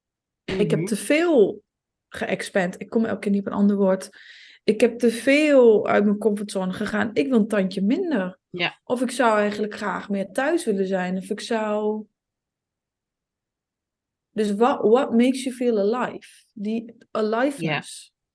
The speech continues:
Speaker 2: Ja. Dat is een mooie. Luisteraars, als jullie dit horen, dit is een hele mooie journalvraag. What makes you come alive? Dat is de,
Speaker 1: Ja.
Speaker 2: en het grappige is, ik kon, ik ben nu aan het nadenken in plaats van in mijn business,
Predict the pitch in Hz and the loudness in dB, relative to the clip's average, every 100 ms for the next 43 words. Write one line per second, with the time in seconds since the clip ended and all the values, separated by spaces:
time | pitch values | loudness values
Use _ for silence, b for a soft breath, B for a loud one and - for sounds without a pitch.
0 | _ - - - - 175 185 170 156 147 | _ -20 -20 -20 -10 -6 -6 -6 -6 -6
1 | 151 147 151 - b b _ 190 202 185 | -6 -8 -10 -16 b b _ -2 -2 -2
2 | 139 147 165 185 160 151 135 139 220 311 | -6 -6 -10 -8 -8 -10 -10 -8 -6 -8
3 | 147 143 139 131 147 165 185 202 175 196 | -10 -12 -14 -8 -6 -4 -6 -6 -4 -4
4 | 233 127 - 123 123 - _ - 202 233 | -4 -10 -8 -8 -8 -14 _ -8 -6 -6
5 | 202 220 220 220 - 196 165 165 185 185 | -6 -6 -6 -8 -8 -8 -6 -6 -4 -4
6 | 127 107 - - 214 233 262 - 202 233 | -6 -12 -18 -10 -8 -6 -8 -8 -6 -4
7 | 196 214 208 185 b b b b - - | -4 -6 -6 -12 b b b b -12 -6
8 | 254 294 262 254 285 269 - 233 233 254 | -4 -4 -4 -6 -6 -8 -6 -6 -4 -4
9 | 240 226 202 196 214 254 240 233 220 214 | -2 -2 -2 2 2 2 -2 -4 -4 -4
10 | - 196 196 196 196 185 175 165 _ _ | -6 -6 -2 -2 -2 -4 -4 -6 _ _
11 | _ - 190 175 151 196 214 190 170 165 | _ -8 -4 -4 0 0 0 -2 -2 -2
12 | - - | -4 -6